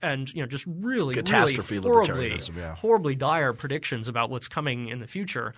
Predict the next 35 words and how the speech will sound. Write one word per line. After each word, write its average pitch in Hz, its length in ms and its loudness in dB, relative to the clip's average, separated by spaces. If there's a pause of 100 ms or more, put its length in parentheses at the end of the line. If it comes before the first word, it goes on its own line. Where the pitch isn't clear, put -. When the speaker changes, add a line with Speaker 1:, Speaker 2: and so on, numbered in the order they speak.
(360)
Speaker 1:
And, 127 520 4
uh, 117 300 0
and 139 140 -2
I, 135 140 0
even 180 260 0
I, 139 140 2
I've 143 120 0
got 139 240 0
one, 143 380 -2
uh, 120 520 -6 (460)
one 143 160 -2
thing 143 140 2
I'm, 127 180 0
I'm 127 160 -2
thinking 143 160 -2
about 123 340 -2
that 139 120 -4
Murray 135 220 -2
Rothbard 131 560 2
wrote - 260 -4
for, 127 340 -4
it 123 200 -6
was 143 120 -2
a 156 60 -2
book 175 160 -2
about 139 220 2
predicting 135 380 -4
the 113 80 -6
future, - 500 -8
and 123 100 -8
he, 127 180 -6
he 117 120 -6
had 127 140 -2
a 120 40 -4
little 117 260 -8